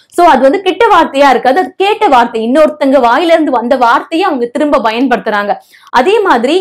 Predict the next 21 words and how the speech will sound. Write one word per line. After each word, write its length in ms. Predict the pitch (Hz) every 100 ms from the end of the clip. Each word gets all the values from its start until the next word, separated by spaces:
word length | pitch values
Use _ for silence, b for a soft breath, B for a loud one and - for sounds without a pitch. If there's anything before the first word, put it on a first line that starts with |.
| 330
இந்த 140 | 294 370
மாதிரியான 380 | 349 320 302 285 277
சேனல்ல 400 | 330 381 381 262
அவங்க 160 | 277 240 277
பேசுற 240 | 330 349 320
வார்த்தை 280 | 233 277 302
இவங்க 180 | 247 233 247
காதுல 260 | 254 349 311 226
கேட்டு 200 | 196 277 330 B -
வேற 160 | 226 277 311
ஒரு 80 | 233 226
இடத்துல 260 | 247 285
அவங்க 160 | 269 208 220
பேசுறதுக்கு 460 | 240 240 226 233 208
நிறைய 180 | 208 285 226
வாய்ப்புகள் 460 | 208 - 240 226 202
இருக்குது. 280 | 196 196 277 202
அது 180 | 185 320 B B 214
அல்டிமேட்டா 520 | 202 262 240 202 262
அவங்க 160 | 233 196 196
parents, 440 | 220 233 262 247